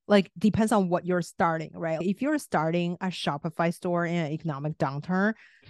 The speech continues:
I personally feel like maybe it, you will encounter a lot of challenge because everybody is starting a Shopify store these days. If you have no unfair advantage, and then if you have no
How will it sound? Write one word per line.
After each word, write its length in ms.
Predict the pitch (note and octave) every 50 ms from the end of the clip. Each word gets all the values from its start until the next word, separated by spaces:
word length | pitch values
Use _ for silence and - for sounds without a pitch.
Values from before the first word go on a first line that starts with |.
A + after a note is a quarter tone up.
| -
I 160 | G3+ F#3+ F3+ E3+
personally 600 | - - - F#3 F#3+ F#3+ - A3 A3+ A3+ A#3 A3+
feel 340 | - _ - F3 D#3+ D#3+
like 320 | E3 F3 E3 D#3+ D#3+ D#3 - -
maybe 640 | F3 F#3+ F#3 F3+ F3 E3+ E3+ F3 F3 G3+ G3+ F#3+ -
it, 200 | - F#3+ F#3 - -
you 180 | F#3+ G3 F#3+ F#3
will 140 | F#3 F#3+
encounter 420 | F3+ F#3 F3 D#3+ - E3+ E3 E3+ D#3+
a 40 | D3+
lot 180 | C#3+ D3 C#3+
of 60 | D3
challenge 520 | - - - D#3 D3 C#3+ C#3+ C#3 D#3 - -
because 220 | - - F3 D#3+ - -
everybody 460 | E3+ E3+ E3 F3+ F3 E3 D#3 D3+ D3
is 60 | D3+
starting 320 | - - D3 C#3+ C#3+ C#3+ C#3+
a 60 | C#3+
Shopify 560 | D3 - - C#3+ C#3 - D3 - - C#3+ C#3+
store 300 | - - D3+ C#3+ C#3+ C#3+
these 180 | D3 C#3+ C#3+ -
days. 400 | - D3 C#3+ C#3+ D3 D#3+ - - - - _
If 220 | - G3 E3 -
you 200 | F#3 F#3 G3 G3+ G3+
have 200 | - F3 E3+ D#3+
no 420 | E3 E3 E3+ E3+ E3+ F3+ G3 G3 -
unfair 480 | F3 E3 D#3+ D#3+ - - F3+ E3 D#3
advantage, 680 | D3+ D3+ - - D3 C#3+ D3+ - - F3 F3 F3 E3+ - -
and 160 | - E3 D#3+
then 260 | D#3+ D3+ D3+ D3+ D3+ -
if 200 | - F3 F3 D#3+
you 260 | E3+ F3 F3 E3+ E3+ E3
have 260 | - - E3 D#3+ -
no 420 | D#3+ D#3+ D#3 D#3 D#3 D#3+ D#3+ E3